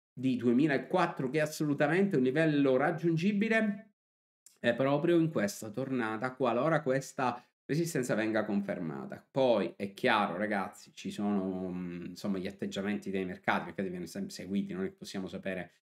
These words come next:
se ci arriva alla perfezione, però vedete qui un quindici per cento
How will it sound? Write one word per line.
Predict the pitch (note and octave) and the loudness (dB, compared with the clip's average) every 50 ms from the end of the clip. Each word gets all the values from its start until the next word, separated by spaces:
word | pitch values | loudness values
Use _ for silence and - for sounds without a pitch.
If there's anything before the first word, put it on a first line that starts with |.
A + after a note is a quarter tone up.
| _ _ - | _ _ -6
se | - C3 | -4 -2
ci | B2+ D3+ | 0 2
arriva | C3+ B2 C3 B2+ B2 A#2 | 2 2 2 2 4 4
alla | A#2 A#2 A2+ A2+ G#2+ | 4 4 4 2 2
perfezione, | G2+ C3 B2 - - - A2+ G2+ - - A2 F#2+ F2+ F#2 G#2 | 2 0 -2 -2 -2 -4 -4 -2 -2 -2 -2 -2 -2 -2 0
però | G#2 E3+ E3 C#3+ B2 A2 | 0 2 4 4 4 4
vedete | A2 B2 C#3+ C3+ A2+ G#2+ G#2 | 4 4 2 2 2 0 -4
qui | - - C#3 A#2 - - | -2 0 0 0 2 2
un | B2+ B2 A#2+ G#2+ | 2 2 2 2
quindici | A2+ C3+ C3 A2+ G#2 - - - | 0 -2 -2 -2 -6 -6 -6 -4
per | C#3+ C#3 - | -4 -4 -4
cento | - - C3 A#2 A2 A2 G#2+ G#2 A#2+ A#2 G#2+ G2+ | -4 -2 0 0 0 -2 -4 -2 -2 -2 -2 -2